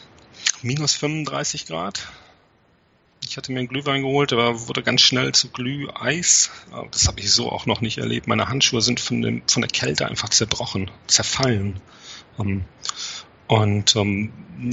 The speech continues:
Dortmund hatte damals eine Lasershow geplant, aber die Laser waren alle zugefroren. Deswegen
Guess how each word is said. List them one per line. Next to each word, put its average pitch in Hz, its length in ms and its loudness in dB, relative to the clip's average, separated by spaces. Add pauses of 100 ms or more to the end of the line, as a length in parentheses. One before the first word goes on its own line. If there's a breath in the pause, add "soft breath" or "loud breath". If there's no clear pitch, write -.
(200)
Dortmund - 380 4
hatte 110 160 0
damals 113 320 4
eine 104 220 2
Lasershow 104 720 4
geplant, 113 480 2
aber 110 120 0
die 107 320 -4 (140)
Laser 120 320 6
waren 104 140 6
alle 104 140 2
zugefroren. 104 640 0
Deswegen 104 380 2